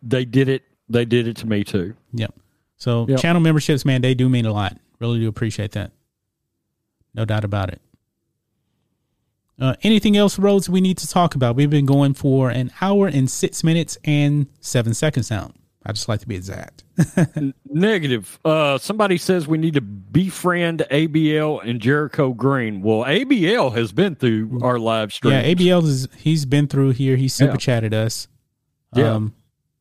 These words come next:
Speaker 1: He's
Speaker 2: so,
Speaker 1: talked about
Speaker 2: yeah,
Speaker 1: us
Speaker 2: yeah,
Speaker 1: on
Speaker 2: he's
Speaker 1: his
Speaker 2: talked
Speaker 1: live
Speaker 2: about us
Speaker 1: stream.
Speaker 2: on
Speaker 1: Yeah.
Speaker 2: his, uh, his live stream.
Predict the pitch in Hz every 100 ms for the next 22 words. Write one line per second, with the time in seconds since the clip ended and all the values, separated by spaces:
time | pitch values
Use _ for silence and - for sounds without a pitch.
0 | _ _ _ _ _ - _ _ _ _
1 | _ _ - 180 214 139 262 - 147 147
2 | 131 120 110 143 147 180 208 185 131 156
3 | 151 160 156 139 143 139 139 147 139 135
4 | 127 120 139 135 120 117 - - 117 117